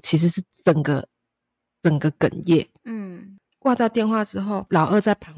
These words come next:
Speaker 1: 边，他在我整个对话的过程中，他其实都在我的脚旁边。我就把老二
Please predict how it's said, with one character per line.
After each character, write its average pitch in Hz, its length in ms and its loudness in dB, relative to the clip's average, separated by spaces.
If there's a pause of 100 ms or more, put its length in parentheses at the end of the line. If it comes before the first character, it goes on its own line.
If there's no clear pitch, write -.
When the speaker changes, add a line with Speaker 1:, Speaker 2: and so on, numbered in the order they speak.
Speaker 1:
边， 160 260 0
他 214 160 2
在 285 220 4
我 208 140 6
整 160 260 2
个 165 120 0
对 220 220 4
话 202 200 6
的 175 80 4
过 185 180 2
程 160 240 2
中， 160 160 4
他 170 140 2
其 170 160 2
实 156 80 4
都 165 120 2
在 170 140 2
我 160 80 -2
的 151 100 0
脚 - 180 -4
旁 - 260 -10
边。 175 240 2
我 - 100 -4
就 262 140 4
把 233 160 2
老 180 160 4
二 196 160 2